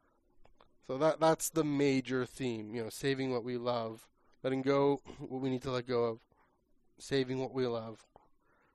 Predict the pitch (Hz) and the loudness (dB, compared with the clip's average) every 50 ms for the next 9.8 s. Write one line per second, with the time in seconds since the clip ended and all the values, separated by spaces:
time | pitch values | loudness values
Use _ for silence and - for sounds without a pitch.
0 | _ _ - 123 110 104 104 110 _ _ _ _ _ _ _ _ _ _ _ _ | _ _ -8 -8 -8 -8 -8 -12 _ _ _ _ _ _ _ _ _ _ _ _
1 | _ _ _ - - _ - 127 123 123 120 120 123 123 123 120 117 113 - - | _ _ _ -20 -20 _ -8 -6 -4 -4 -2 0 2 2 2 2 0 -4 -10 -14
2 | - _ _ _ _ _ _ _ _ _ _ _ _ _ _ _ - 120 113 - | -20 _ _ _ _ _ _ _ _ _ _ _ _ _ _ _ -12 -10 -6 -6
3 | 120 113 107 98 - 107 - - - - 104 107 - - - - - - - 131 | -4 -6 -6 -8 -12 -14 -16 -16 -18 -16 -14 -12 -10 -10 -12 -12 -10 -6 -6 -4
4 | 113 117 117 117 117 117 113 110 - - - - _ _ _ _ _ _ _ _ | -4 -2 0 0 0 0 -2 -6 -10 -16 -20 -20 _ _ _ _ _ _ _ _
5 | _ _ _ _ _ _ _ - 131 127 - - - - _ _ _ _ _ _ | _ _ _ _ _ _ _ -20 -18 -18 -18 -18 -20 -20 _ _ _ _ _ _
6 | - 131 120 120 117 117 107 - 123 123 110 - 123 113 110 107 110 110 110 110 | -12 -6 -4 -4 -4 -4 -6 -6 -8 -8 -8 -6 -8 -8 -8 -8 -8 -6 -6 -6
7 | 107 - 127 117 104 - 113 104 - - 113 107 _ - - 104 104 107 - _ | -6 -8 -10 -12 -12 -12 -16 -16 -14 -14 -14 -14 _ -12 -12 -12 -12 -14 -18 _
8 | _ _ _ _ _ _ _ _ _ _ _ - 120 117 110 113 117 113 117 117 | _ _ _ _ _ _ _ _ _ _ _ -14 -12 -10 -8 -6 -4 -4 -2 -4
9 | 120 113 - - 120 104 107 107 107 107 107 107 - - - | -4 -4 -6 -8 -10 -10 -10 -10 -12 -14 -16 -20 -20 -20 -20